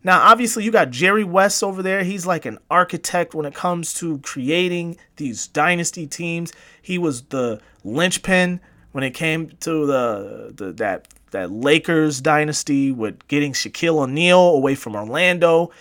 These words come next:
He drafted Kobe Bryant. He brought Phil Jackson in.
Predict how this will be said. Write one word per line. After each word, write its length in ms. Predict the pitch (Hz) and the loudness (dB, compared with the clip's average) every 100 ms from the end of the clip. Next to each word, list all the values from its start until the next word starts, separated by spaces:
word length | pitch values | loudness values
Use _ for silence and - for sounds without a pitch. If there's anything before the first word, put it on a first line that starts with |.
| _ | _
He 140 | 123 | -12
drafted 540 | 107 127 160 156 151 - | -6 4 6 6 4 0
Kobe 320 | 147 120 110 | 0 2 -4
Bryant. 580 | - 180 185 185 175 175 - | 0 6 6 6 2 -2 -6
He 140 | 185 | -6
brought 340 | 113 135 131 | -4 0 0
Phil 280 | - 151 120 | 0 -4 -2
Jackson 560 | 113 180 196 180 190 180 | 2 8 8 8 2 0
in. 240 | 170 170 | 0 -2